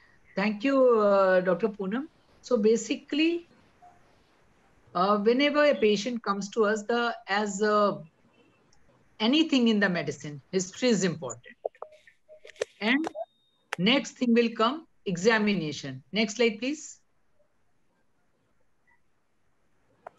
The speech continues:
And third thing, which is very important in the history, that is the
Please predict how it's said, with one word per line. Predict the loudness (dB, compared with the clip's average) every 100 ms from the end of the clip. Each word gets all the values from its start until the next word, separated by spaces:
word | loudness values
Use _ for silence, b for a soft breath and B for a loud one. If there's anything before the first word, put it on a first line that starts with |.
| -10 -10 _ _ _
And | -6 -6 -2
third | 0 0 -2
thing, | -2
which | -2 -2
is | -2
very | 2 2 2
important | -2 -2 -2 -2 -4
in | -4
the | -4
history, | -4 -6 -8 -4 -4 -2
that | -4 -2
is | -4 -4
the | -6